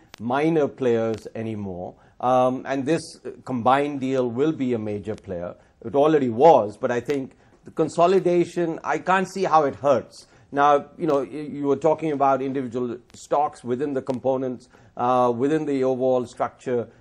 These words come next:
losing out, et cetera. But, you know, it, it seems to me, my limited experience and my limited <laughs> observation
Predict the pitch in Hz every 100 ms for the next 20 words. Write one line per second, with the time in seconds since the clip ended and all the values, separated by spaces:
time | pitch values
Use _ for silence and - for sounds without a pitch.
0 | - 120 139 135 147 139 135 117 98 139
1 | 123 131 120 123 127 - - 165 147 -
2 | - 82 151 139 - - 185 180 - 151
3 | 165 160 123 117 _ _ - 117 147 156
4 | 151 156 156 147 127 - - 143 135 135
5 | 131 123 120 123 139 127 131 117 110 113
6 | 131 120 104